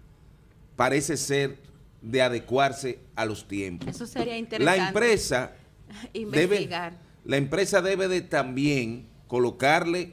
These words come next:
Speaker 1: control de velocidad a sus vehículos. Y para que tú sepas, encontré en la vía a un guagüero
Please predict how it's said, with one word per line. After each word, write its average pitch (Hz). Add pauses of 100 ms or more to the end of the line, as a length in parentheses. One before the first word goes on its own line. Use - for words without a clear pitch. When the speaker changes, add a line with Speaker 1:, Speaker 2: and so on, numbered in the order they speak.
Speaker 1:
control 131
de 120
velocidad 123
a 123
sus 170
vehículos. - (1700)
Y 151
para 185
que 202
tú 254
sepas, 226 (1040)
encontré 190
en 247
la 220
vía 147 (580)
a 139
un 190
guagüero 139